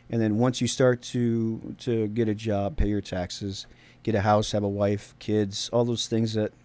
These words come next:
we're quote unquote supposed to do, um, th-, that makes you a responsible male. That makes you a responsible adult. At that point, you are a provider.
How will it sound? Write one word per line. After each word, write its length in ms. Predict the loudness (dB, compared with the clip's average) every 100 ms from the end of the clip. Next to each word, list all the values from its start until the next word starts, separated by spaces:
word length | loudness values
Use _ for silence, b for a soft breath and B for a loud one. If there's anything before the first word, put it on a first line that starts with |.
| -8
we're 160 | -8
quote 260 | -2 2 2
unquote 380 | 0 -2 -4 -4
supposed 400 | -6 -2 -2 -2
to 80 | -2
do, 320 | 0 0 -2 b b b b b _ _ _ -20 _ _ -6
um, 300 | -4 -4 -10 -14
th-, 140 | -2
that 200 | 2 4
makes 240 | 4 4
you 140 | 4 4
a 80 | 2
responsible 1120 | 2 0 -2 -4 2 4 4 -2 -4 -4 -6 -2
male. 380 | 0 2 0 -4
That 180 | -4 0
makes 240 | 0 0 0
you 140 | 2
a 80 | 2
responsible 760 | 0 -2 -2 -2 -2 -4 -4 -2
adult. 640 | -2 0 0 0 -6 -20 -12
At 120 | -8 -2
that 160 | -2
point, 300 | 0 0 0 -2
you 160 | 0
are 100 | 2
a 100 | 2
provider. 680 | 0 -4 -2 -4 -4 -6